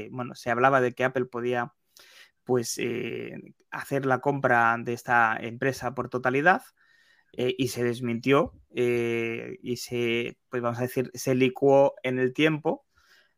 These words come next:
Ahora, ahora salta otra vez a la palestra, eh, porque están buscando pequeños inversores que compren el veinte por ciento de, de la misma.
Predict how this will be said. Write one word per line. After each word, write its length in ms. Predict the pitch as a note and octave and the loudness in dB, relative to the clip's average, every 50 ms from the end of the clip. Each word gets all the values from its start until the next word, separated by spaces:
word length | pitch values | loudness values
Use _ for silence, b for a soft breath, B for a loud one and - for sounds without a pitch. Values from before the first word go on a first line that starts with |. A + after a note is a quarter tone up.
| b - | b 0
Ahora, 200 | - C#3 D3 D#3 | 2 6 6 8
ahora 260 | D3+ D3+ D3 D#3+ D#3+ | 8 8 8 6 6
salta 420 | C#3 - F3 D#3+ D#3 D#3 - E3 E3 | 6 6 6 6 6 4 4 4 4
otra 160 | D#3+ D#3 D#3+ | 4 6 4
vez 140 | D#3 D3 - | 4 4 4
a 60 | D#3 | 4
la 120 | D3+ D3 D3+ | 4 6 6
palestra, 600 | D#3 D#3 E3+ F3 E3 - F3 F3+ F#3 - - _ _ _ _ - | 6 4 4 2 2 2 0 2 2 0 -2 _ _ _ _ -4
eh, 720 | - C3 C3 B2+ B2+ B2 B2 A#2+ A#2+ A#2 A#2 A#2 A#2 A#2+ A#2+ | 0 2 4 6 6 4 4 2 0 0 0 -2 -2 -4 -2
porque 160 | - C3 B2+ B2 | 0 0 0 2
están 180 | - D3 D3 D3 | 2 2 2 2
buscando 360 | C#3+ C3 - D#3+ D#3+ D#3+ C#3+ | 0 0 0 0 0 0 2
pequeños 420 | D3 B2+ B2+ C#3+ D3 D#3 D3+ C3+ - | 0 0 0 0 0 0 -2 -2 -2
inversores 520 | D#3+ D3+ D3+ C#3+ - E3+ E3 E3 F#3 F3+ | -2 -2 -2 -2 0 0 0 0 0 0
que 140 | - D3+ C3+ | -2 -4 -2
compren 420 | - C#3+ C#3 C3 C#3+ D#3 D#3+ E3 | -2 -2 -2 0 2 2 2 4
el 120 | D3 C3+ B2+ | 2 2 2
veinte 240 | B2+ C3 C3 C#3+ D3 | 2 0 0 0 0
por 160 | D3 C#3 A#2+ - | 0 0 -2 -2
ciento 400 | - C3+ B2+ B2 B2+ - B2 A#2 | -2 -2 -2 -2 0 -2 -2 0
de, 440 | A#2 A#2 A#2 A#2 A2+ A#2 - - - _ _ - - _ - | 0 -2 -2 -2 -4 -6 -10 -14 -20 _ _ -18 -18 _ -10
de 160 | - A#2+ A2+ | -6 -4 -2
la 100 | A2+ A2 | 0 0
misma. 440 | A2+ D3 G#3+ A#3+ - B2+ G#2 - _ | 2 2 0 0 0 -4 -6 -6 _